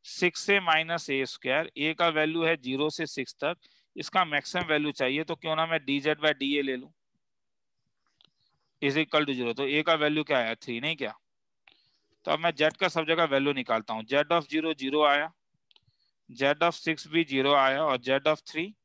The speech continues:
six three जा एटीन, माइनस नाइन, नाइन आया। तो इसका मतलब इसका maximum value क्या निकला? नाइन ज़ीरो ज़ीरो।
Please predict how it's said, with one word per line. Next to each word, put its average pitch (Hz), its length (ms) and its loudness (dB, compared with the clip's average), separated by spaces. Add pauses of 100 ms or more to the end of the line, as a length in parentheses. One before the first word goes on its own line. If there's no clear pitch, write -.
(1000)
six - 360 -8
three 156 120 -4
जा 156 140 2
एटीन, 147 500 -2
माइनस 131 480 -2
नाइन, 147 220 0
नाइन 117 320 -2
आया। 101 280 -10 (640)
तो 165 40 -2
इसका 180 260 0
मतलब 175 300 0
इसका 185 280 0
maximum 175 360 -4
value 170 220 2
क्या 147 160 -2
निकला? 101 300 -12 (1300)
नाइन 151 460 2
ज़ीरो 139 300 2
ज़ीरो। 110 320 -16